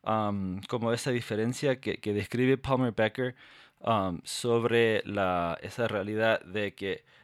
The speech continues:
en el sur, um, como en, en, él le da ejemplos de África, um, este, entonces po-, podemos ver también en Latinoamérica de que la iglesia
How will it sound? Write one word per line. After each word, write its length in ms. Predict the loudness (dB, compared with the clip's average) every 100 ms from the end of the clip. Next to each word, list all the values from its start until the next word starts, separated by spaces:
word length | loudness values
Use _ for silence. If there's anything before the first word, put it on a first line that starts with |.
| _
en 120 | -4
el 180 | -4 -4
sur, 540 | -2 2 4 4 0 -6 -20 _ _ _ _ _ _
um, 400 | 2 4 2 -2
como 300 | -2 -2 -2
en, 120 | -2
en, 200 | -4 -4
él 180 | -4 -2
le 100 | -2
da 160 | -2 -2
ejemplos 460 | -2 -6 -6 -4
de 140 | 2 4
África, 720 | 4 2 -4 0 2 2 0 -14 -20 -20 _
um, 560 | -2 0 0 -2 -6 -10 -16 -20 -12
este, 640 | -10 -10 -8 -4 -2 -4
entonces 320 | -6 -6 -6 -8
po-, 140 | -12
podemos 420 | -4 0 0 0
ver 200 | 0 0
también 360 | 0 -2 0 0
en 100 | 0
Latinoamérica 720 | -4 -4 -4 -2 -2 -2 -4 -6 -20 -20 _
de 360 | -6 -2 -2 -2
que 140 | 0
la 140 | 4
iglesia 840 | 4 4 4 4 2 6 8 8